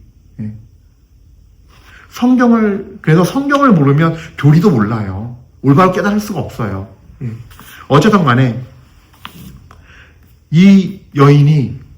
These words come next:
바뀌게 돼요. 예수님에 관한 말씀을 듣고, 예. 믿음은 들음, 들음으로부터 와요. 그 들음은 그리스의 말씀으로 이루어져요.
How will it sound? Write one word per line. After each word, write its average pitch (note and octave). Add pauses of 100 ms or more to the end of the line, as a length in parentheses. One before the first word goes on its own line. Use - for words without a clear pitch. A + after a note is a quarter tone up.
(200)
바뀌게 D#3+
돼요. A#2
예수님에 F3
관한 E3
말씀을 D3+
듣고, D#3+
예. C#3+ (1160)
믿음은 D#3
들음, D3+
들음으로부터 D#3+
와요. A#2
그 F#3+
들음은 E3 (220)
그리스의 F#3
말씀으로 D#3+
이루어져요. B2